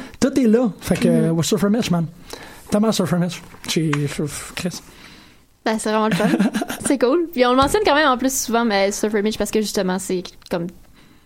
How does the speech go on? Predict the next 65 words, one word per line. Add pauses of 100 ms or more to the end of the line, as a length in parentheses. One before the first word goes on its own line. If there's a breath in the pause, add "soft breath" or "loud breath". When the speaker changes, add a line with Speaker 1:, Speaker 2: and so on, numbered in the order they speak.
(200 soft breath)
Speaker 2:
tu
peux
pas
faire
autrement
que
l'aimer,
puis
c'est
une
valeur
sûre
tout
le
temps
quand
il
est
sur
une
carte,
puis
c'est
juste
Speaker 1:
Ben,
c'est
ça. (140)
Speaker 2:
C'est
ça.
Speaker 1:
Ça
célèbre
ces
affaires-là,
tu
sais.
Speaker 2:
Ouais. (140)
Speaker 1:
Euh,
ça
a
été
la
même
chose
avec,
euh... (1200 loud breath)
Euh... (580 loud breath)
Bon,
son
nom
ne
vient
pas,
là,
mais
je,
je,
je,
je
vais
te
laisser
prendre
la
parole,
Speaker 2:
Oui.